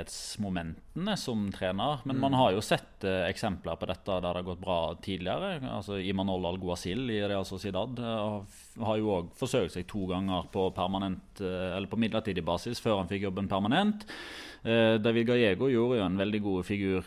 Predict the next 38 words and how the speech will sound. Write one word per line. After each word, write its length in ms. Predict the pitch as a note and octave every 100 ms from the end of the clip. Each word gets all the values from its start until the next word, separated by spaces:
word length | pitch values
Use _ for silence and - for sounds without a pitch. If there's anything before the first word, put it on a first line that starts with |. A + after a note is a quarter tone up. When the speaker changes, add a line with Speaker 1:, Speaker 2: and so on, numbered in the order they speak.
| -
Speaker 1:
de 180 | G2 F#2
få 240 | F2+ G2+ F2+
kampene 360 | F#2+ F#2 F#2
han 140 | E2+ F2
fikk, 380 | F2+ - - G2
eh, 560 | F2+ F2+ F2+ F2 F2+
på 140 | F#2 F#2+
tampen 320 | F2+ F2 F2+
av, 300 | F2+ F2+ F2+
eh, 600 | F2+ F2 F2 F2 F2 F2
sesongen 420 | - F#2+ F#2 F2
da 120 | F2+ F2
Kike 240 | F2+ F#2
Sanchez 520 | F#2 F2+ - - - -
Flores 640 | - G#2 F2 E2+ F2 - -
forsvant, 360 | G2+ A2+ G3 G3+
var 120 | D3
det 80 | D#3+
vel? 160 | B3+ - - - - - - -
Eh, 440 | B2 B2 B2 A#2
men 60 | A#2+
det 80 | B2+
er 160 | B2+ C#3
klart 80 |
at 100 | A#2 A2+ A#2
det, 480 | C3+ C#3 B2+ A#2 A#2
det 240 | C3+ B2+
er 60 | E2+
noen, 360 | A2 B2+ B2
eh, 380 | A#2+ A#2 A#2 A2+
spørsmålstegn 840 | A2+ - B2 - G2 F#2+ G2+ F#2+ F#2+
her. 280 | B2+ A2 G#2+
Vi 220 | C3 C3+
var 260 | B2+ C3 G2+
jo, 420 | F2+ F2 F2+ F2+
eh, 1300 | F2+ F2+ F2+ F2 F2+ F2 F2 E2+ F2 F2 E2+ E2+ -
i 500 | F#2 F2+ F2 F2 F2
vår, 400 | A2 F#2+ E2+ E2